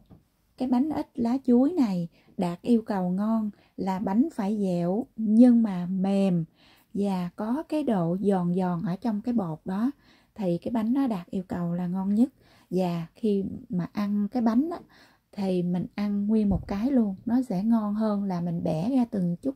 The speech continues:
nhỏ nhỏ. Cái gân, cái đường gân màu tím tím là khoai môn. Cái màu tím này thì mình thấy, à, cái gân nó rõ hơn. Đây là cái, à,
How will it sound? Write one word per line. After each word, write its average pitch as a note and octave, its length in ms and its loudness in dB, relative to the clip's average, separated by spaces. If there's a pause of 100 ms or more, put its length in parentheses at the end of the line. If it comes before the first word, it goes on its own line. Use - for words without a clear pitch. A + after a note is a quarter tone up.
nhỏ G#3+ 120 2
nhỏ. G3+ 380 -2 (920)
Cái C4 80 0
gân, A3+ 460 4
cái C4 100 0
đường G3 240 4
gân G#3 280 0
màu F3+ 140 -2
tím A#3 280 -2
tím B3 320 4
là A3 220 -4
khoai G#3 180 -4
môn. G3+ 340 0 (1120)
Cái B3+ 80 4
màu E3+ 460 4 (100)
tím A3 260 4
này A3+ 280 2
thì F#3+ 160 -2
mình E3+ 380 -2 (120)
thấy, B3 340 0
à, F#3 300 -2
cái B3+ 260 2
gân G3 460 2
nó B3+ 340 4 (120)
rõ D#3 280 -2
hơn. A3 360 2 (1400)
Đây G3+ 200 -4
là F#3+ 120 -4
cái, B3+ 320 0
à, G3+ 200 0